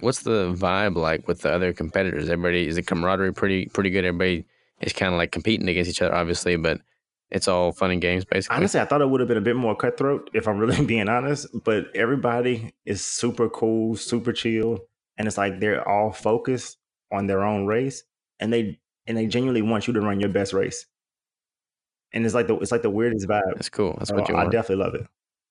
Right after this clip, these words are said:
Speaker 1: Of all the different races, federations, which one's been the hardest thus far?
Speaker 2: Um, I would say I'm still learning the different federations. I would say in terms of just, like, the obstacle course races I've run, the, um,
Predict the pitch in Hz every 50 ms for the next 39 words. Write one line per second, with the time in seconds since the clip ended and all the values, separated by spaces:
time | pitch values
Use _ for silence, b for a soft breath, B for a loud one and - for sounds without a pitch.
0 | _ _ _ _ _ _ _ - - 113 113 117 131 135 131 127 127 120 - 117
1 | 110 95 - - _ _ _ _ _ - 95 98 101 104 107 - - 92 87 82
2 | - - 98 90 90 87 90 92 90 - 90 85 82 82 82 90 95 - - -
3 | 101 98 95 92 87 90 95 90 90 87 - - 98 92 90 87 85 80 - -
4 | - - - _ - 90 82 78 76 - - - 50 50 50 - - _ _ _
5 | _ _ _ _ _ _ _ _ _ - - 110 117 127 131 135 131 127 127 117
6 | 101 - - _ - - 160 156 190 147 139 - 185 196 185 165 165 160 156 139
7 | 113 98 120 120 - 117 - - - - - 127 117 107 107 113 113 147 147 -
8 | 180 175 175 165 - - - 117 135 135 139 117 107 - - 123 123 120 98 101
9 | 101 92 - 107 104 98 - - - 101 104 - - 135 127 - - 143 135 117
10 | 135 135 139 131 139 127 139 139 139 139 147 147 147 151 147 147 147 - _ _
11 | _ _ _ _ _ _ _ - - - 117 117 - - 101 104 101 95 101 101
12 | 101 80 80 85 95 92